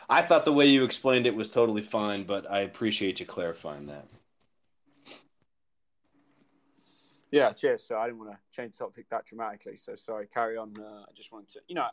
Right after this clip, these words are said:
Speaker 2: I, I wanna be able to speak candidly and freely. I don't, I don't wanna ever misconstrue something, so I just wanna clear that up. But carry on, sorry. What was the question you want me to answer next, sorry?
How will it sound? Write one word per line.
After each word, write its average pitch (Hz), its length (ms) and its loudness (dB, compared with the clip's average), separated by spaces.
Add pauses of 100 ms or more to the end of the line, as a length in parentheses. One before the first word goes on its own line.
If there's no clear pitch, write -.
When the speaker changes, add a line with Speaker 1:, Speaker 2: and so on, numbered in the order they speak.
Speaker 2:
I, 127 60 -6
I 131 60 -8 (380)
wanna 131 180 -16
be 123 80 -12
able 120 100 -16
to - 60 -20
speak 120 240 -20
candidly 117 360 -10
and 107 100 -16
freely. 117 280 -10
I 104 80 -12
don't, 107 260 -16
I 107 80 -14
don't 110 120 -12
wanna 107 180 -12
ever 110 260 -12
misconstrue 107 480 -16
something, 110 320 -20
so - 160 -18
I 110 60 -16
just - 160 -16
wanna 110 140 -10
clear 110 160 -10
that 110 100 -4
up. 113 100 -8 (140)
But 127 140 -4
carry 123 260 2
on, 113 100 -18
sorry. 107 240 -18 (240)
What 131 120 -6
was 127 100 -6
the - 60 -20
question 127 260 -10
you 120 60 -14
want 120 100 -14
me 117 60 -16
to 120 100 -12
answer 117 180 -18
next, 127 240 -16
sorry? 139 200 -10